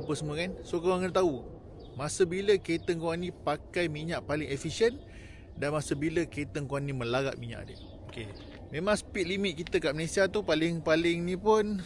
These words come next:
hundred ten, eh, seratus sepuluh kilometer, tu paling laju. Tapi dalam masa yang sama, korang kena tahu kereta korang ni boleh bawa berapa.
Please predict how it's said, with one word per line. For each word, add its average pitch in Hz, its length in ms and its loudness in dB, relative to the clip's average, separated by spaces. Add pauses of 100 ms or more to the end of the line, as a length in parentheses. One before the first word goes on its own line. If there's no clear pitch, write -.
hundred 139 320 -2 (800)
ten, 135 160 4
eh, 156 80 -4
seratus 131 320 -6
sepuluh 143 240 0
kilometer, 135 480 -2 (240)
tu 147 80 -6
paling 127 160 0
laju. 123 320 -2 (800)
Tapi 202 320 2
dalam 185 160 8
masa 180 240 0
yang 170 80 0
sama, 190 160 2
korang 190 240 0
kena 185 80 -2
tahu 185 160 4
kereta 180 400 4
korang 214 240 2
ni 226 80 2
boleh 190 240 8
bawa 185 160 6
berapa. 123 480 0